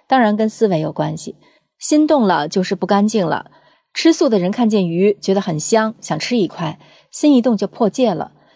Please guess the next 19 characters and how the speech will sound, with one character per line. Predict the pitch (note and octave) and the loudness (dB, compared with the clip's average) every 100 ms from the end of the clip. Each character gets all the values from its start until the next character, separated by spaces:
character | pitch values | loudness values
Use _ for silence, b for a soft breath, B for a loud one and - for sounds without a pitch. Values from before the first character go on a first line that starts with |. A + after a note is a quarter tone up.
| b - | b -4
看 | D#4 | -2
见 | D4 C4+ | 2 2
女 | F#3 | 2
朋 | - F3 | 0 0
友 | G#3+ F#3 | 2 2
很 | E3 F#3+ | 0 -2
想 | B3 G3+ | 0 -2
和 | F3+ | -2
她 | F3+ G#3+ | 0 0
做 | A#3 G#3+ | 0 0
一 | |
些 | F3 A3+ | 0 -4
事 | - B3 | -4 -6
情， | - D#3+ - _ | -4 -8 -10 _
但 | - A#3 | 0 0
是 | A3+ G3 - - | 0 -2 -4 -6
克 | - A#3+ | -2 -2
制 | - D#3 | 0 -4
了， | D#3 | -4